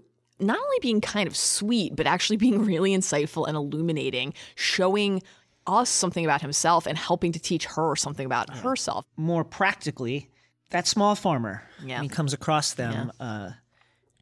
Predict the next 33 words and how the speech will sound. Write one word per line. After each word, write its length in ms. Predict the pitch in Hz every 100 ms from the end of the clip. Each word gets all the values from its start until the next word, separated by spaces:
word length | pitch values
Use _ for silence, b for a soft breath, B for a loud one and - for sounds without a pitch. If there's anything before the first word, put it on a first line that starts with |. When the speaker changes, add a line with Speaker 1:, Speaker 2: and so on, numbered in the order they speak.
| -
Speaker 2:
Jaime, 480 | - 175 190 151 131
the 100 | 147
cynical 400 | 135 - 101 123
guy 360 | 113 113 110 113 135
and 160 | 120 110
the 120 | 110
kind 260 | - 123 101
of, 240 | 110 127
like, 120 | 117 113
ruthless 440 | 117 123 123 120
murderer 400 | 127 110 120 135
when 160 | 139 117
he 100 | 117
needs 300 | 113 107 -
to 80 | 123
be, 280 | 117 135 160 B B B B _ -
looks 220 | 143 -
upon 420 | 147 143 131 123
this 280 | 123 117 -
kind 220 | - 143
of 100 | 123
conversation, 720 | - 131 120 117 120 117 135
this 140 | 139 120
quick 200 | - 131
conversation, 600 | 127 117 113 120 127 147
that 120 | 135
little 160 | 120 107
stare 500 | - - 104 123 131
at 100 | 143
the 140 | 113
end 160 | 113 127
of 80 | 143
it, 200 | -